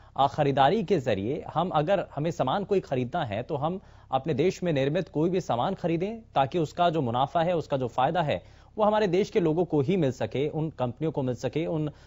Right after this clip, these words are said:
छोटे-छोटे दुकानदारों को मिल सके। और इसीलिए बात यहाँ पर कुम्हारों की भी है, कुम्हारों के रोजगारों की आखिर अनदेखी क्यों की जा रही है, क्यों आखिर उनकी स्थिति में बदलाव लाने की कोई कोशिश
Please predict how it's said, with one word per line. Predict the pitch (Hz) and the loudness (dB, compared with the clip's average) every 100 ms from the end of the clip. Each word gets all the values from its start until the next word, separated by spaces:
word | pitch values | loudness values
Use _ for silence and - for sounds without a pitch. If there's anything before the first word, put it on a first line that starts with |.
| - | -10
छोटे-छोटे | - 180 202 180 180 160 | -2 0 0 0 0 0
दुकानदारों | 131 131 127 127 | 0 2 2 2
को | 127 | 0
मिल | 113 | -2
सके। | - 101 113 - - - - | -4 -4 -4 -4 -16 -8 4
और | 160 | 4
इसीलिए | 151 123 202 185 120 - - | 4 0 2 4 2 -4 0
बात | 117 170 190 | 4 4 4
यहाँ | 170 | 4
पर | 185 | 2
कुम्हारों | 160 127 127 202 | 0 2 4 4
की | 170 | 0
भी | 175 175 | 0 0
है, | 196 | 0
कुम्हारों | 185 151 139 165 185 | 0 2 4 4 2
के | 170 | 2
रोजगारों | 160 - 147 185 | 2 2 2 2
की | 185 | 2
आखिर | 147 139 185 - | 2 2 0 -2
अनदेखी | 151 147 151 208 147 - - - - | -2 0 0 2 -2 -2 -18 -20 -8
क्यों | - 277 | 2 2
की | 202 202 | 4 4
जा | 147 | 4
रही | 117 101 | 4 2
है, | 92 101 - - - - - - - - - | -4 -6 -8 -20 -20 -20 -20 -20 -20 -8 0
क्यों | 254 240 | 4 4
आखिर | 190 220 | 4 4
उनकी | 208 180 202 | 2 0 0
स्थिति | - 165 190 | 0 -2 0
में | 190 214 | 0 0
बदलाव | 131 131 160 143 | 0 2 0 2
लाने | 139 175 | 0 -2
की | 180 | -4
कोई | - 190 | -2 -2
कोशिश | 156 147 202 - | 0 -2 -2 -6